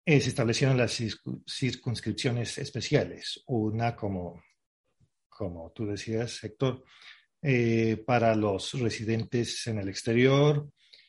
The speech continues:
otra circunscripción especial para los indígenas, otra para las negritudes, y con el acuerdo de paz también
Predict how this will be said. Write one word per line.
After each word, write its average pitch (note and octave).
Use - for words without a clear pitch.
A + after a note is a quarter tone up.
otra C#3
circunscripción C3+
especial C3+
para A2+
los G2
indígenas, C#3+
otra B2+
para A2
las G2+
negritudes, C#3
y A#2
con A2+
el G#2+
acuerdo C#3+
de D#3
paz D3
también C3